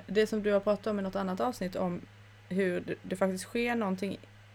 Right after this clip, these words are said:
i mötet, inte bara mellan dig och hästen, utan i den här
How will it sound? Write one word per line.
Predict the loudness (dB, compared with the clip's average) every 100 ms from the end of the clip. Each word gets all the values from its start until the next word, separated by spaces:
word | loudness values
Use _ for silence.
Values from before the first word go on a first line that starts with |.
| -20 -20 -20 -12 0
i | 2 2 0 -2
mötet, | 0 0 0 -4 -2
inte | -2 2
bara | 2 2
mellan | 0 0
dig | 0
och | 2
hästen, | 0 -2 -4 -4
utan | -2 -4 -6 -16 -20 -10 -2
i | 0
den | 2
här | 2 2